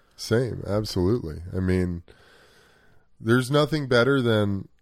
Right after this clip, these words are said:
the coffee with the L-theanine and the ashwagandha and the reishi, and then,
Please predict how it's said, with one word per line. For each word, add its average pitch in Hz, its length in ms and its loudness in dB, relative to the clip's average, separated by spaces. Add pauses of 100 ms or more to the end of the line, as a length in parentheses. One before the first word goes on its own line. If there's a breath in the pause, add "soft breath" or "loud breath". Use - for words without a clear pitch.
(280)
the 107 140 -2
coffee 113 640 2
with 104 220 0
the 101 180 2
L-theanine 104 960 2
and 98 140 2
the 98 80 2
ashwagandha 98 1120 2
and 95 120 -2
the 95 60 0
reishi, 101 800 0
and 95 140 -2
then, 95 320 -2